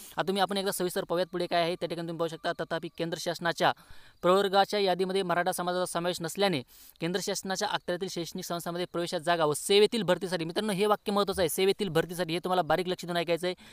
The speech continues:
शैक्षणिक संस्थांमध्ये प्रवेश तर आहेच, पण त्याचबरोबर आपल्या परीक्षे दृष्टीने अतिशय महत्त्वाचं हे दोन शब्द आहेत, सेवेतील भरतीसाठी, म्हणजे आपल्या परीक्षांविषयी मित्रांनो. आर्थिकदृष्ट्या दुर्बल घटकाच्या आरक्षणाकरिता महाराष्ट्र शासनाच्या राज्यातील सामाजिक व शैक्षणिकदृष्ट्या मागास ईसीबीसी वर्ग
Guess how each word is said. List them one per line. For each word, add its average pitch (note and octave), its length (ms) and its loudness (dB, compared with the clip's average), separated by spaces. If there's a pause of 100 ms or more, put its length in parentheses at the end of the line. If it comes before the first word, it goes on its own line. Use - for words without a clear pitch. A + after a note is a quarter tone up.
(240)
शैक्षणिक F#3 280 2
संस्थांमध्ये G3 400 0
प्रवेश F#3+ 300 2
तर F#3+ 80 0
आहेच, E3+ 360 2
पण F3+ 200 2
त्याचबरोबर F#3+ 360 2
आपल्या F3+ 200 2
परीक्षे F#3 280 -2
दृष्टीने F3 320 -6
अतिशय F3 200 -6
महत्त्वाचं E3+ 520 0
हे F3 140 -2
दोन E3 260 0
शब्द E3+ 240 -2
आहेत, E3+ 200 2
सेवेतील F3 460 0
भरतीसाठी, D3+ 560 -2
म्हणजे D3+ 240 -2
आपल्या D#3+ 300 2
परीक्षांविषयी E3+ 500 0
मित्रांनो. D#3+ 260 0 (840)
आर्थिकदृष्ट्या G#3 480 2
दुर्बल G3 220 2
घटकाच्या F#3+ 340 0
आरक्षणाकरिता F3+ 580 0
महाराष्ट्र E3 460 2
शासनाच्या F3 380 -2
राज्यातील E3 340 -2
सामाजिक E3 500 -2
व B3+ 80 -4
शैक्षणिकदृष्ट्या F3+ 720 -4
मागास D#3 440 4 (360)
ईसीबीसी G3 360 -2
वर्ग G3 180 2